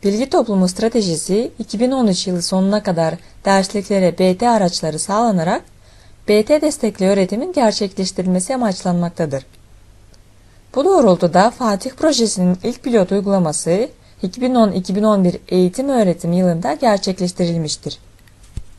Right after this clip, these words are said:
Fatih Projesi'nin yürütülmesi esnasında Ankara Sincan İl Genel Meclisi İlköğretim Okulu'nda pilot bir uygulama yapılıp sonuçları izlenmiştir. Fatih Projesi'nin yürütme ekibi bu okula her ay düzenli olarak karşılaşılan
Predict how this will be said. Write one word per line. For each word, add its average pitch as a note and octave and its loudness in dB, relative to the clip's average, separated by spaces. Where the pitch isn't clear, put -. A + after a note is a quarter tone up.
Fatih G3+ 2
Projesi'nin F#3 4
yürütülmesi G3 2
esnasında D#3+ -2
Ankara A#3+ 0
Sincan F#3+ 0
İl G#3 -2
Genel G3 4
Meclisi F3+ 0
İlköğretim F#3 2
Okulu'nda F3+ 0
pilot A#3 0
bir G#3+ 4
uygulama D#3+ 0
yapılıp F3 0
sonuçları A3 2
izlenmiştir. G#3 2
Fatih A#3 2
Projesi'nin G3 2
yürütme G#3+ 2
ekibi F#3+ -2
bu B3 6
okula G3+ 2
her B3 -2
ay A#3+ 2
düzenli G#3+ 0
olarak G#3+ 0
karşılaşılan G3 0